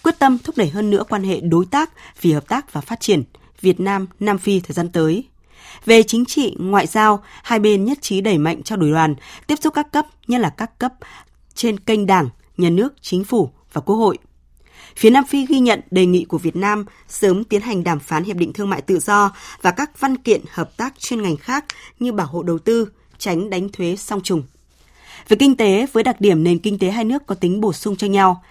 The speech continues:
hai nhà lãnh đạo khẳng định quyết tâm đẩy mạnh hợp tác cho tương xứng với tiềm năng và quy mô hai nền kinh tế. Theo đó, hai bên khẳng định sẽ tiếp tục phối hợp chặt chẽ để mở rộng quy mô và cơ cấu trao đổi thương mại, khuyến khích trao đổi các đoàn doanh nghiệp, tổ chức các hoạt động xúc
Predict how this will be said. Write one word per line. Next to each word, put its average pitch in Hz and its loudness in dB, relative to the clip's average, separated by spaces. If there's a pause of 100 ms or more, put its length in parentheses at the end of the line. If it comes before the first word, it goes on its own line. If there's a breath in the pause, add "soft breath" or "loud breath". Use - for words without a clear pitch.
(140 soft breath)
hai 226 0
nhà 202 2
lãnh 165 -2
đạo 208 2
khẳng 185 -2
định 175 2 (340 loud breath)
quyết 311 -2
tâm 269 2
đẩy 196 2
mạnh 165 -2
hợp 175 -6
tác 269 -4
cho 214 -8
tương 196 -2
xứng 185 -2
với 196 -2
tiềm 202 0
năng 226 0 (320 loud breath)
và 175 2
quy 233 0
mô 226 4
hai 214 -2
nền 180 4
kinh 185 -4
tế. 170 0 (460 loud breath)
Theo 254 0
đó, 196 4
hai 254 -4
bên 220 0
khẳng 175 -2
định 170 2 (220 loud breath)
sẽ 208 -2
tiếp 262 -6
tục 190 0
phối 185 -4
hợp 220 -6
chặt 180 -8
chẽ - -2 (260 loud breath)
để 185 4
mở 170 2
rộng 165 -8
quy 269 -2
mô 254 2
và 180 -4
cơ 196 -2
cấu 185 -2
trao 226 -8
đổi 185 0
thương 196 -4
mại, 196 2 (380 loud breath)
khuyến 214 4
khích 330 -2
trao 247 0
đổi 180 4 (220 soft breath)
các 262 -8
đoàn 185 0
doanh 220 -2
nghiệp, 185 4 (380 loud breath)
tổ 190 8
chức 285 -4
các - -6
hoạt 180 -8
động 180 -4
xúc - -8